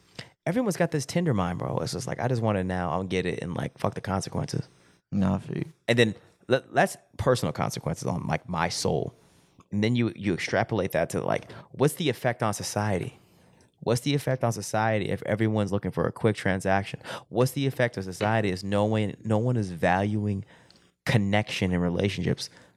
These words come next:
Speaker 1: Everyone's valuing sense gratification and feeling good.
Speaker 2: Hmm.
Speaker 1: And looking someone on a computer screen and swiping left or swiping right based on appearance alone.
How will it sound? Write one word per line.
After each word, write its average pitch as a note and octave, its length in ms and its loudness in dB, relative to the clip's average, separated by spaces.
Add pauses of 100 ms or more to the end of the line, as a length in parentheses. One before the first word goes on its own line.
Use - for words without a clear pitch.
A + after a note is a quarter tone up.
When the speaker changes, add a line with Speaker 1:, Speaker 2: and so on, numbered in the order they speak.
Speaker 1:
Everyone's G#2+ 380 0
valuing G2 540 0
sense G#2 320 0
gratification F#2 640 0
and D2+ 60 -4
feeling D2+ 280 0
good. F#2+ 240 0 (100)
Speaker 2:
Hmm. G#2 260 2 (140)
Speaker 1:
And A2 460 -2 (680)
looking A#2+ 320 0
someone G#2 320 2
on F#2+ 180 2
a F#2+ 60 2
computer G#2+ 440 2
screen F#2 380 0
and E2+ 100 -2
swiping F2+ 440 2
left F2+ 180 0
or - 40 -2
swiping F#2 260 2
right - 180 -6
based G2 320 0
on F#2 160 2
appearance F#2 540 0
alone. F#2+ 400 0